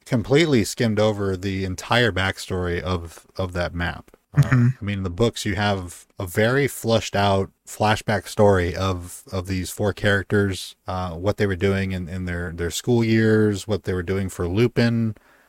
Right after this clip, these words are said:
Speaker 1: Um, you know, it, it talked about them, uh, being animagus and, and not being registered with the Ministry, which is highly illegal.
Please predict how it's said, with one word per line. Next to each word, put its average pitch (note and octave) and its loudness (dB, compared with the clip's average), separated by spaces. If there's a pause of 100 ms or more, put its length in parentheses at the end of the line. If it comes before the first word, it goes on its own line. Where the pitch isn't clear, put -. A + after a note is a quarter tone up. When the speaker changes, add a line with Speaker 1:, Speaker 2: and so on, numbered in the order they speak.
(180)
Speaker 1:
Um, F2+ -6
you G2+ -4
know, F#2 -2
it, F2+ -2
it - -10
talked G2+ -2
about F#2+ 0
them, G2 -2
uh, F2+ -4
being F#2+ -2
animagus G#2+ 0
and, F#2 -8
and F#2 -6
not F#2 -4
being F#2 -2
registered G#2+ -2
with G2 -4
the - -16
Ministry, G#2 -2
which - -6
is F2 -8
highly G2 -2
illegal. A2+ 0